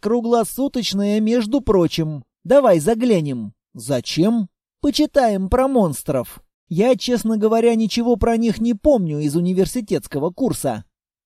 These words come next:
Она не помнит, а я, в принципе, ничего про них и не знал.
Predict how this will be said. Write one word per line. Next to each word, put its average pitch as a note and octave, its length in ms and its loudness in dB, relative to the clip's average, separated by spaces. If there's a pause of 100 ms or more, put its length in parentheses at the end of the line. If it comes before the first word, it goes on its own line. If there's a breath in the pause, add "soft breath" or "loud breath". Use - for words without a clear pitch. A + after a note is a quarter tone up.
(140)
Она G3+ 400 -6
не A#3 180 -2
помнит, G3 720 0
а C3 120 -8
я, E3 200 2
в - 120 -16
принципе, G#3+ 540 -4
ничего D#3 420 -2
про A#3 220 0
них D#3+ 260 -4
и F3+ 60 -2
не A#3+ 160 -2
знал. C3+ 540 -4